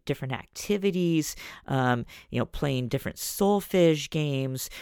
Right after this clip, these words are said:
you know, whatever the case might be, putting them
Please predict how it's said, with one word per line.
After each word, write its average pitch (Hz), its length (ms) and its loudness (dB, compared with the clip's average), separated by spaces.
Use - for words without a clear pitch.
you 131 100 -2
know, 123 60 0
whatever 170 640 2
the 139 100 -2
case 143 640 -2
might 120 520 -4
be, 135 420 -6
putting 262 400 2
them 135 360 4